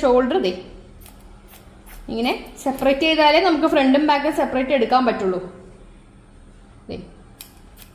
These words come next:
ഓക്കെ, ഇനി നമുക്ക് എന്ത് ചെയ്യാന്ന് പറഞ്ഞു കഴിഞ്ഞാൽ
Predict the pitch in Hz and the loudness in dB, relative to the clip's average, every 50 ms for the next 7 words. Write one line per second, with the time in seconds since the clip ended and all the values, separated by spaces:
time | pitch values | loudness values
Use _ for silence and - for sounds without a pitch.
0 | - - - - - - - - - - - - - - - - - - - - | -20 -20 -20 -20 -20 -20 -20 -20 -20 -20 -20 -20 -20 -20 -20 -20 -20 -20 -20 -20
1 | - - - 240 - 262 320 392 - - - - - 277 311 359 403 381 330 302 | -14 -10 -10 -10 -8 -6 -8 -8 -8 -10 -16 -12 -6 -2 -2 0 0 0 0 0
2 | 285 - 285 277 262 254 254 247 247 240 240 226 226 220 214 208 208 226 254 392 | -2 -2 -2 -2 -2 -2 -2 -2 0 0 0 -2 -4 -4 -6 -8 -8 -6 -8 -8